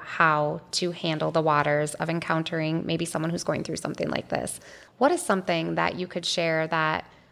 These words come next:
that might just stick with someone that's like, what are some ways that you can navigate this if you come across this?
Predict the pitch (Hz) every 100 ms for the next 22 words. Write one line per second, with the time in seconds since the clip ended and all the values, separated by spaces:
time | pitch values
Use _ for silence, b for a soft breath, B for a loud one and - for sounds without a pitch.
0 | b 185 190 196 208 202 - 180 175 -
1 | 165 165 160 156 156 156 - 202 208 214
2 | - 185 165 156 156 165 165 165 170 156
3 | 151 156 165 - 156 160 - - 170 170
4 | - 165 160 160 175 B B B _ -
5 | 185 190 262 - - - -